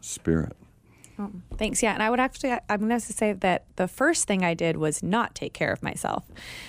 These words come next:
Speaker 2: And that's how I learned to take care of myself. You know, after a good six months, I realized, like, that, uh,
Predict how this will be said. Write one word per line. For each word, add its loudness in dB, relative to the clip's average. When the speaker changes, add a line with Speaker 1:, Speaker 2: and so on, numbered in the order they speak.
Speaker 2:
And 2
that's 2
how 2
I 4
learned 2
to -8
take -2
care 2
of -4
myself. -4
You -2
know, 2
after 0
a 0
good 2
six -2
months, 2
I 2
realized, 0
like, -4
that, 2
uh, -4